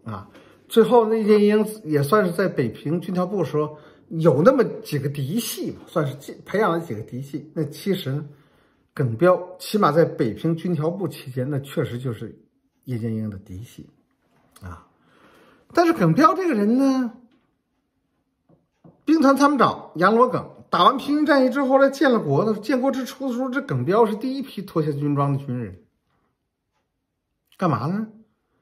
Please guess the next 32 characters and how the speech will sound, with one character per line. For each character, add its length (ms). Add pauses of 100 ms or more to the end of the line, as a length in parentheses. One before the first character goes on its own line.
(420)
不 80
让 100
他 80
打 160
仗 320
了 200 (360)
啊， 300 (500)
把 120
他 140
派 200
出 180
国 320
了 160 (380)
啊， 360 (360)
让 200
耿 220
彪 240
那 160
时 80
候 180
做 140
大 180
使 360 (160)
去 120
了 160 (800)
啊。 800 (2500)
五 320
人 280
搞 180
外 220
交 300
嘛， 360